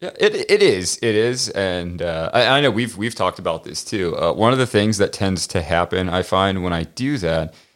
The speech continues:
is, uh, you're, like, the best customer ever, right? 'Cause you're just sitting there minding your own damn business, and you drink a bunch of beer 'cause you're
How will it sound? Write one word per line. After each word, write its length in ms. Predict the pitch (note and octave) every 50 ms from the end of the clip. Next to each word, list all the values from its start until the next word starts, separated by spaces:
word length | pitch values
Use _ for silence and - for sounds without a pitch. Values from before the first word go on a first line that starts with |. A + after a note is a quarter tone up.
| _ _ _ _
is, 440 | D#2+ E2+ E2 D#2+ D#2 D#2 - - -
uh, 460 | D#2+ D#2 D#2+ E2+ - - - - - - _ _ _ _ _ _ _ _ _ _ _ _ _ _
you're, 180 | F#2 G2 G#2+
like, 240 | G#2+ G#2+ G#2+ G2+ -
the 80 | G2 G2
best 380 | D#2 - - G2 A2 G#2 -
customer 720 | - - - G2+ - - - - F2+ F2 D#2+ D#2 D2 - - _ _ _
ever, 300 | - C3 C3+ B2 G2 -
right? 320 | - - F2 G2 F#2 G2 -
'Cause 160 | - G#2 -
you're 80 | G#2+ G2
just 220 | - F#2+ - - -
sitting 320 | - B2 A#2+ A#2 A2+ A2
there 300 | G#2 G2 F#2 F#2+ F#2 F#2
minding 480 | D2+ D#2 F#2+ F#2 F#2 G2 G2+ F2+ F#2 F#2
your 160 | F2+ F#2 F#2
own 140 | F#2 F#2 E2+
damn 240 | F#2+ F2+ F2 E2+ D#2+
business, 640 | - A#2 A2+ G#2 G2 G#2+ G#2 G2+ G2 - - -
and 200 | - - G#2 G2+
you 80 | G2+ G2
drink 300 | F#2+ E2 - G2 F#2+ E2+
a 40 | F#2+
bunch 260 | D#2 F2 F2+ F2 -
of 100 | F2+ D#2
beer 320 | D2 F#2 E2+ E2+ E2+ F2 F2
'cause 180 | - G2 E2
you're 140 | E2 E2+ D#2+